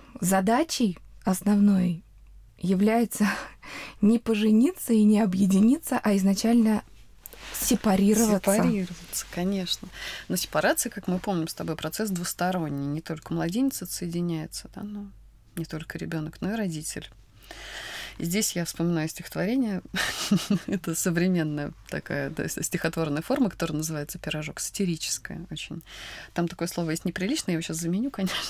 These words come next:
Speaker 2: <laughs> Но смысл вот в чем.
Speaker 1: Да, у нас, в общем, мне
Speaker 2: Да,
Speaker 1: кажется, не совсем
Speaker 2: да.
Speaker 1: тут цензурно.
Speaker 2: Отлично. <laughs> А, э, это как раз про ро-, родителей, которые относятся к своим повзрослевшим детям определенным образом.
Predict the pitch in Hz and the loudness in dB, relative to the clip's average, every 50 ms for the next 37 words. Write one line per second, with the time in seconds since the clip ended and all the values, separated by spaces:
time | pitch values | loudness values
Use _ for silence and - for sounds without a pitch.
0 | - - - - - - 320 320 - - 262 - - - 262 - - 247 294 311 | -4 -2 -2 0 4 4 4 4 6 6 4 4 4 4 2 2 4 4 4 4
1 | - 285 254 233 226 220 196 180 - - - 175 175 220 254 269 247 220 220 - | 2 2 2 2 4 2 2 2 0 0 0 2 4 4 6 6 6 4 4 2
2 | 226 196 - - 190 185 202 185 185 180 170 - 202 214 196 190 - 208 202 196 | 0 0 2 4 4 4 6 6 4 4 4 4 4 4 4 4 4 2 4 6
3 | 254 - - 208 190 - - 202 214 202 208 214 202 202 196 190 185 190 214 233 | 6 4 4 2 -2 0 2 4 4 4 4 4 4 4 4 4 4 4 4 4
4 | 240 226 - - 196 190 185 - - - - - 320 - 294 - - - - 254 | 2 2 0 -2 -4 -4 -4 -4 -8 -12 -16 -14 -6 -4 -2 -2 2 4 4 4
5 | - - 226 - - - - - - - - - - - - - - 180 185 180 | 4 2 -2 -2 -4 -6 -8 -8 -6 -6 -8 -10 -12 -14 -14 -8 -4 -2 0 0
6 | 180 175 175 170 170 170 160 - - - - - 185 175 170 - 165 - - - | 2 2 2 0 0 0 -2 -4 -8 -12 -12 -8 -8 -6 -6 -6 -8 -8 -8 -4
7 | - 196 208 - - 190 - 196 185 - - - 175 175 165 165 165 160 160 160 | -4 -4 -2 -2 -4 -4 -2 -2 -4 -4 -2 -2 0 0 2 2 2 2 0 0
8 | 165 - - 170 165 170 170 165 - - 175 175 180 202 226 - - 180 170 - | -2 -4 -4 -4 -2 -2 -2 -2 -2 -2 0 0 0 -2 -2 -4 -4 -4 -4 -4
9 | - 165 - 180 170 160 151 156 - - 185 180 - - - - - - - - | -6 -4 -4 -2 0 0 0 0 0 -2 -4 -4 -4 -6 -8 -8 -6 -6 -6 -4
10 | 165 156 151 160 - 160 160 156 165 - - 160 - - 170 170 156 143 139 - | -4 -4 -4 -4 -6 -6 -6 -6 -6 -6 -6 -6 -4 -2 -2 -2 -2 -4 -6 -6
11 | 147 143 151 - 165 160 170 165 156 156 156 156 151 147 151 151 151 156 151 156 | -6 -6 -6 -6 -6 -6 -4 -6 -6 -6 -6 -6 -6 -6 -6 -8 -8 -8 -8 -8
12 | 165 151 156 - | -8 -8 -8 -8